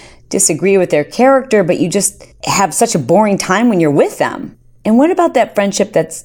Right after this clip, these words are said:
just started to fizzle? You're spending less and less time together. Nothing's really happened, but you tend to be drifting apart. And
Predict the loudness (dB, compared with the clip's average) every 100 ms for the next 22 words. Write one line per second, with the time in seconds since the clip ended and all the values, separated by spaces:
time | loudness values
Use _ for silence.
0 | -4 -2 0 -4 -8 -6 -4 0 0 0
1 | -2 -6 -8 -6 -2 -2 -2 -8 -12 -16
2 | -10 -6 0 2 2 0 0 -2 0 -2
3 | -2 -4 -4 -4 -2 -2 0 2 2 0
4 | -8 -10 -6 -2 0 0 -2 -2 -4 -2
5 | -2 -2 0 2 2 -2 -20 -20 -10 -2
6 | 0 0 0 0 2 2 0 -2 -2 -2
7 | -2 -2 -2 0 0 -4 -10 -8 -2 0
8 | 2 2 2 0